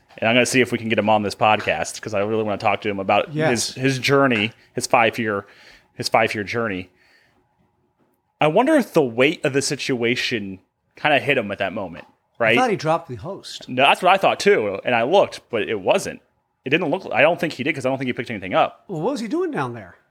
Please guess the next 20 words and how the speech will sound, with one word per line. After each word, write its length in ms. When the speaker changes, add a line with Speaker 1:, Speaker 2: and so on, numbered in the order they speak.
Speaker 1:
That's 260
what 80
I'm 100
<laughs> 20
trying. 260
That's 180
what 140
I 140
wanna 300
know. 260
That's 120
why 140
I 60
wanna 180
pull 260
him 120
on 180
Speaker 2:
That's 140
Speaker 1:
here. 100
Speaker 2:
weird. 280